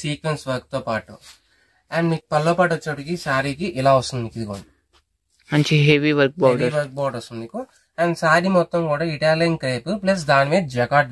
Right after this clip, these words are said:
Speaker 1: వీవింగ్.
Speaker 2: ఓకే.
Speaker 1: And జకార్డ్ వీవింగ్ కూడా చాలా బాగా ఇచ్చాడు ఇది. చాలా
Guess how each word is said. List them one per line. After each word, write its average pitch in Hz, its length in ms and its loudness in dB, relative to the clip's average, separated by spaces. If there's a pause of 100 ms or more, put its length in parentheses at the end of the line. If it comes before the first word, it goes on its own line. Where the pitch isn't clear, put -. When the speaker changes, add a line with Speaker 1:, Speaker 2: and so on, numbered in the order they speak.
Speaker 1:
వీవింగ్. 110 380 -4 (320)
Speaker 2:
ఓకే. 143 200 -10 (680)
Speaker 1:
And 165 80 0 (120)
జకార్డ్ 147 360 0
వీవింగ్ 147 280 0
కూడా 160 100 -2 (100)
చాలా 120 300 0 (100)
బాగా 123 240 2
ఇచ్చాడు 107 320 -10
ఇది. 98 100 -20 (840)
చాలా 135 220 2